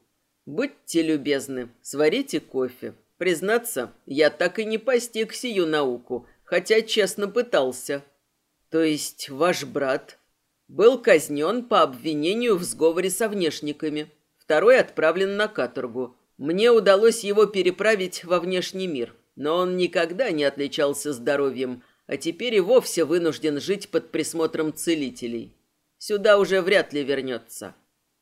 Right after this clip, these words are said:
А ваш племянник тоже отправлен на каторгу. Но и он не доехал.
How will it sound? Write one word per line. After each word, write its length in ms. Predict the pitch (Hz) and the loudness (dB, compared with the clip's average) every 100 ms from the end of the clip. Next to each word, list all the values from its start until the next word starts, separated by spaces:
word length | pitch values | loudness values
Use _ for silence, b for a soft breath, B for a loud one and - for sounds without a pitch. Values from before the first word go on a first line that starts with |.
| _ _ - | _ _ -4
А 160 | 139 | -2
ваш 320 | 139 156 - | 2 2 0
племянник 800 | - 160 175 151 127 120 107 - _ _ _ _ _ _ | 0 2 4 2 -2 -8 -12 -18 _ _ _ _ _ _
тоже 320 | 233 226 185 | 6 6 8
отправлен 640 | 180 - - 170 160 160 151 | 4 4 2 2 2 0 0
на 100 | 151 | -2
каторгу. 640 | - 135 127 120 - 113 _ _ _ _ _ | -2 -4 -4 -10 -12 -16 _ _ _ _ _
Но 320 | 127 139 147 | -12 -6 -2
и 180 | 147 143 | 0 2
он 260 | 139 185 226 | 2 2 2
не 100 | 254 | 2
доехал. 680 | 220 165 127 120 120 117 | 4 2 0 -8 -10 -14